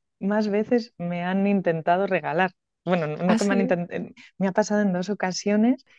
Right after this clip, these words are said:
Speaker 1: y en una de ellas uno de mis mejores amigos, que es de Santander, pero vive en Madrid, por mi cuarenta cumpleaños nos juntamos todos los amigos en Comendadoras y de repente apareció con, con un libro. Me dijo, "Joder, no sé si lo tienes, pero es que lo estoy leyendo y es que es...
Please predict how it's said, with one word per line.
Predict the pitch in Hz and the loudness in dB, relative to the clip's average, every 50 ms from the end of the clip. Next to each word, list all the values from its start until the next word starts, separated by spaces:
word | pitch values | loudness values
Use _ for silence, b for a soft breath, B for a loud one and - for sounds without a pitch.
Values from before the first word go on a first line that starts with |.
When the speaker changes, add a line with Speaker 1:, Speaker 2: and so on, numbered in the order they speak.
| b b b b b | b b b b b
Speaker 1:
y | 190 | 2
en | 180 180 | 4 4
una | 185 185 185 | 4 4 4
de | 190 202 | 6 6
ellas | 202 202 196 - - - | 6 6 6 2 -4 -4
uno | - 175 175 180 185 | -2 0 2 2 2
de | 185 | 2
mis | 180 175 170 - | 2 0 0 -2
mejores | 175 170 - _ 180 170 180 175 | -2 -4 0 _ 2 2 2 0
amigos, | 175 170 165 170 180 185 185 202 226 254 - _ _ _ _ _ | 0 0 0 0 0 0 0 -2 -4 -4 -8 _ _ _ _ _
que | - 160 | -8 -6
es | 151 | -6
de | 156 | -4
Santander, | - 160 160 156 156 156 170 185 165 | -4 -2 -2 0 0 2 2 2 0
pero | - - 143 143 | 0 -4 -4 -2
vive | 147 151 151 165 | -2 -2 -2 -2
en | 165 165 | -4 -4
Madrid, | 160 156 156 156 160 175 180 202 - b b b b b b | -4 -4 -4 -2 0 0 -2 -2 -4 b b b b b b
por | _ 170 160 | _ -2 -2
mi | 160 160 151 | 0 -2 0
cuarenta | - 151 147 156 160 156 175 170 | 0 0 0 0 0 2 0 0
cumpleaños | 156 175 170 156 170 175 185 196 196 190 | 2 0 0 2 2 4 4 4 2 2
nos | 180 165 139 | 0 -2 -4
juntamos | - - 147 139 151 156 160 165 - - | -4 -6 -4 -2 -2 -2 -2 -4 -4 -2
todos | - 170 175 | 0 0 0
los | 170 165 - | 0 -2 -2
amigos | 170 165 165 170 170 170 175 165 - - | -4 -2 -2 -2 0 0 -2 -2 -2 -4
en | 165 160 160 156 | -4 -4 -4 -2
Comendadoras | - 165 151 151 156 151 151 147 151 160 175 180 180 185 196 254 - B B B B B B B B B B | 0 0 0 2 0 2 2 2 4 6 4 6 4 4 0 -2 -6 B B B B B B B B B B
y | - 196 | 6 6
de | 175 165 | 8 8
repente | 160 170 170 - - - 170 175 - 185 | 8 6 4 4 2 4 4 6 6 6
apareció | 175 - 175 156 165 165 - - - 196 196 196 240 - _ _ _ _ _ _ | 4 4 4 2 2 0 0 4 6 6 6 6 4 0 _ _ _ _ _ _
con, | - 170 160 147 143 143 139 139 139 - | -2 -2 -2 -2 -4 -6 -8 -10 -10 -14
con | _ - 147 143 | _ -6 -4 -2
un | 147 147 147 143 | 0 0 2 2
libro. | 147 151 147 131 135 147 147 147 | 4 4 4 4 2 0 -2 -2
Me | 147 143 143 | -2 -2 -2
dijo, | 143 139 - _ _ 147 139 143 139 | -4 -4 -6 _ _ 0 0 0 -2
"Joder, | 139 - - 220 202 185 | -4 0 2 4 4 4
no | 202 | 4
sé | 202 - 240 | 4 2 2
si | - - | 2 2
lo | 233 220 214 | 4 2 2
tienes, | - - 247 247 262 | 4 6 4 4 4
pero | - - 190 | 4 0 -4
es | - | -4
que | - - | -2 -2
lo | 226 202 | -2 -2
estoy | - - - 220 | -4 0 2 4
leyendo | 220 220 214 202 226 226 240 247 | 4 4 4 4 4 4 4 4
y | 247 220 202 | 2 0 -2
es | 202 - | -4 -4
que | - - | -4 -4
es... | 262 - | -6 -6